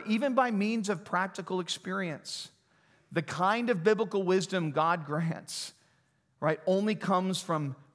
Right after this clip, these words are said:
being with God and communing with God, communing with Him through His Word, communing in prayer, through the gathering of His saints as we are right now.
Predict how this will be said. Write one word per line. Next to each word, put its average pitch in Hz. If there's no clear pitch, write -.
being 190
with 175
God 156
and 156
communing 185
with 175
God, 156
communing 208
with 185
Him 175
through 160
His 147
Word, 180
communing 147
in 131
prayer, 190
through 180
the 156
gathering 170
of 165
His 147
saints 180
as 143
we 151
are 151
right 143
now. 151